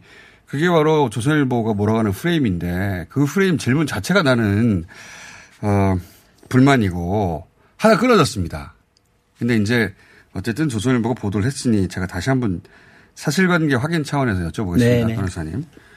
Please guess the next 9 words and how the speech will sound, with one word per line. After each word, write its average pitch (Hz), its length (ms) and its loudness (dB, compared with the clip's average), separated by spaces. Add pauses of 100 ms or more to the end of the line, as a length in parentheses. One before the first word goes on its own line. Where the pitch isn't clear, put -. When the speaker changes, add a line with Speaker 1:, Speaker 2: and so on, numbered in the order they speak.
(960)
Speaker 1:
그러니까 151 680 2
마포, 131 720 2
참석하신 190 440 0
마포 98 480 -2
그 - 100 -18
자리에서 98 960 -2 (520)
그 113 480 0 (500)
탈북하신 139 680 0
그분들에게 98 800 -2